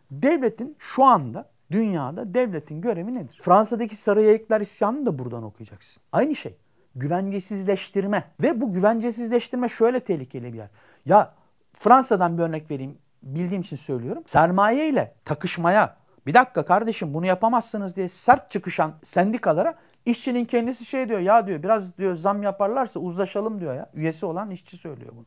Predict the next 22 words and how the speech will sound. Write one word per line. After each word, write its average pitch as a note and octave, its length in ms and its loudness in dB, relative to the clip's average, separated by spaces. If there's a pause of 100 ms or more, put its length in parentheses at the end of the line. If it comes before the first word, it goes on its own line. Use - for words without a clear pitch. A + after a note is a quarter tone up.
(100)
Yani G#3+ 180 4
sen D4+ 260 -2 (400)
biraz F4+ 320 4
zam C#4+ 240 4
yapılırsa C4+ 520 0
her E4+ 160 4
şeyle C4+ 260 -4
uzlaşacak A#3+ 680 -4
biri B3+ 120 2
haline A#3 340 4
geliyorsun. D#3+ 540 -8
Güvencesizleştirme C4 960 2
seni B3+ 240 0
nasıl C4 240 0
etkiler? E3 360 -8 (760)
Ben A3+ 140 -4
sana A3 240 -8
söyleyeyim. - 320 -14 (380)
Ahlak. C4 380 0 (500)
Hadi. - 180 -2 (1600)
E D#3 80 2
şimdi, B3+ 480 4